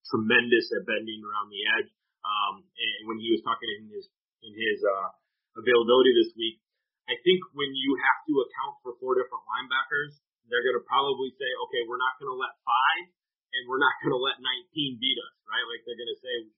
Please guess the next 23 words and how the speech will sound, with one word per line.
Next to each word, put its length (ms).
"Leo 240
Chenal, 560
Nick 240
Herbig, 320
those 200
are 80
the 80
guys 280
that 160
you're 240
most 440
afraid 400
of 280
if 160
you're 160
that 120
offensive 480
line 360
in, 80
in 40
that 160
offense." 480
So 440